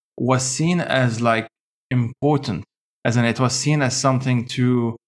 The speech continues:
like, we need to do something, or, you know, we are involved maybe, and you have a lot of mea culpas, and you have a lot of, like, you know, Brits, uh, reevaluating their relationship to the island of Ireland, you know, all of that stuff. And to this day, uh, I know, for example, that,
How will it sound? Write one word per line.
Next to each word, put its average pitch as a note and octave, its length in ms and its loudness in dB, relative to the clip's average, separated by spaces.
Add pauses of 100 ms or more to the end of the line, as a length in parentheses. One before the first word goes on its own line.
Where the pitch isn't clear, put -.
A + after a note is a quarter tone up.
(580)
like, A#2+ 200 -2
we C3+ 140 4
need C#3 220 4
to B2+ 80 2
do E3+ 160 4
something, A2 480 0
or, G#2 320 2
you D3 60 4
know, A#2 120 4
we B2+ 140 4
are C3+ 140 4
involved C3+ 500 4
maybe, B2+ 320 4
and A2 100 0
you G#2+ 60 0
have A#2 140 2
a - 20 0
lot B2 160 2
of A#2 60 -2
mea B2 180 2
culpas, A#2+ 580 2
and A2 120 -2
you A2 60 0
have A2+ 120 2
a A2+ 40 2
lot B2 160 2
of, A#2 180 -2
like, A2+ 180 0
you A#2+ 60 0
know, G#2+ 160 0
Brits, C3+ 500 0
uh, A#2 220 2 (440)
reevaluating B2+ 840 2
their A#2 120 2
relationship A#2+ 720 0
to A2 380 0 (420)
the A#2 80 4
island B2+ 400 2
of G2 160 -4
Ireland, G#2+ 500 0
you B2+ 80 2
know, B2 100 4
all C#3+ 160 2
of C3 80 0
that C3 200 2
stuff. G#2+ 280 -4 (1000)
And C3 180 2
to C#3+ 80 2
this C#3 200 4
day, C3+ 380 4
uh, A2 220 0
I A#2 140 2
know, B2+ 120 4
for B2+ 120 0
example, A#2 380 2
that, G#2+ 280 -2